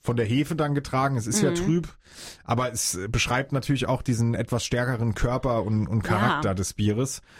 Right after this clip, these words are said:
Speaker 1: Und, ähm, ja, dieses Glukosesirup kann natürlich auch dazu führen, dass das Bier eben s-, deutlich süßlicher
Speaker 2: Mhm.
Speaker 1: schmeckt.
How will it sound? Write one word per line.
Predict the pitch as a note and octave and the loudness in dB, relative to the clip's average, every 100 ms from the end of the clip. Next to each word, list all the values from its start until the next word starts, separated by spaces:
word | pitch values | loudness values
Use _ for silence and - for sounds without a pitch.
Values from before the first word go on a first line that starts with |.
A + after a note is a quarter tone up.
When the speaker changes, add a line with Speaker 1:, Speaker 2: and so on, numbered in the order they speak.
| - _ | -20 _
Speaker 1:
Und, | - A#2+ A#2+ A#2+ | -2 0 2 0
ähm, | A#2 A2+ G#2 | 0 0 0
ja, | A2+ | 0
dieses | A2 G2+ F#2+ | 0 -2 -4
Glukosesirup | - A#2 C3 C3+ C3 B2+ C3+ B2+ | -2 -2 0 0 0 0 0 -2
kann | - B2 | -2 -2
natürlich | A#2+ - A2 | -2 -2 -2
auch | - B2 | 0 0
dazu | C3+ - B2+ | -2 -2 -4
führen, | - C#3 | 0 0
dass | B2+ A2 | 0 -4
das | G#2+ - | -6 -2
Bier | A#2+ G2 | 0 0
eben | A2 A2+ G2+ | 2 0 0
s-, | - - | -4 -2
deutlich | A2 A#2 A#2+ | 0 0 -2
süßlicher | - C#3 D3 E3+ E3+ | -2 -2 -2 0 0
Speaker 2:
Mhm. | E3 | 0
Speaker 1:
schmeckt. | E3+ D3 D#3 - | 0 -2 -2 -12